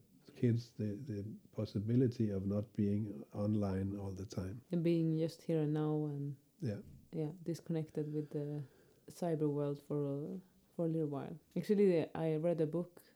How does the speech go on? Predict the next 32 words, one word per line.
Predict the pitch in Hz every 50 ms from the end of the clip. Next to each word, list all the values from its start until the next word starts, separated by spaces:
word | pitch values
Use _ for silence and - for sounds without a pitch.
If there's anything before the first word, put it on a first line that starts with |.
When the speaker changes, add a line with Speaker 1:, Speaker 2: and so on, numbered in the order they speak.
| _ - 160
Speaker 2:
uh, | 156 151 147 147 151
about | 147 156 143 139 139
the | 151 151
Swedish, | - - 170 156 156 151 151 - -
uh, | 139 139 139
psychologist. | 139 156 151 - 175 175 160 147 143 139 139 139 -
He | - 156
says | 151 165 156 151 -
that, | - 147 143 143 - 151
uh, | 147 143 143 143 143 139 - - - -
a | 165
mobile | 170 170 170 156 156 156 151 - -
phone | 170 165 165 165 160 156 156 151 147 147
te-, | - 160 156 156 151 - - -
takes | - 180 180 180 - -
as | - 151 -
much | 160 160 156 -
attention | 151 - - 190 180 175 156 - - 143 139 139 160 175 180 - -
as | - 147 143 - -
if | - 156 156 -
you | 160 156
would | 151 151 151
have | 160 151 151
a | 156
baby | 151 165 170 165 151 151 139 139 139 139 - _ _ _ _ -
in | 151 147
the | 147 147
room. | 151 147 143 147 151 - - 120
Speaker 1:
Mm-hmm. | 110 90 107 104 120 131 - -
Speaker 2:
Because | - 151 151 156 151 151
it's | 151 -
like | 147 143 143 143